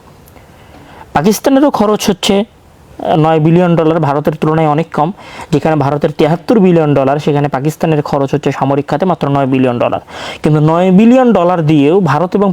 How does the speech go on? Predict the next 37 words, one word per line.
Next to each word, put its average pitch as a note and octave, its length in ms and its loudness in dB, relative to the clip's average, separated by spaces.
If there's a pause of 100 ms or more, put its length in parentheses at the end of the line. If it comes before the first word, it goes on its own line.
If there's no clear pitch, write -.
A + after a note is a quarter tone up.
পাকিস্তানের D#3+ 440 -2
রিসেন্ট G#3+ 380 2
যে E3+ 80 2
যুদ্ধ C#3 240 0
হলো, B2+ 240 -2 (380)
সেই E3+ 200 0
যুদ্ধতে F#3+ 400 0
যদি A3 160 2
আমরা G3 180 0
নিরপেক্ষ F#3+ 680 0 (200)
বিবেচনার F3 540 0
দিক D#3 160 -4
থেকে D3+ 240 0
কথা D3 240 -4
বলি, E3+ 140 0
তাহলে F#3 220 0
আমরা E3+ 180 0
এটাই G#3 240 0
বলবো G3+ 280 2 (460)
যে D#3+ 80 -6
পাকিস্তান F#3+ 440 -2
ভারতকে G#3 360 0
এক F3+ 100 -2
প্রকার E3+ 260 -2
নাকানি D3 280 -2
চুবানি B2+ 260 0
খাইয়েছে, A2+ 420 -6 (460)
যেখানে D3+ 240 0
ভারত, C3+ 340 -2 (200)
আহ, C#3+ 80 0
ইসরায়েলের C#3 500 0
এয়ার B2+ 240 0
ডিফেন্স B2+ 280 -2
সিস্টেম B2+ 320 -2
ব্যবহার B2 300 -2
করেছে, A#2 320 -4 (420)
তারপর B2 200 -2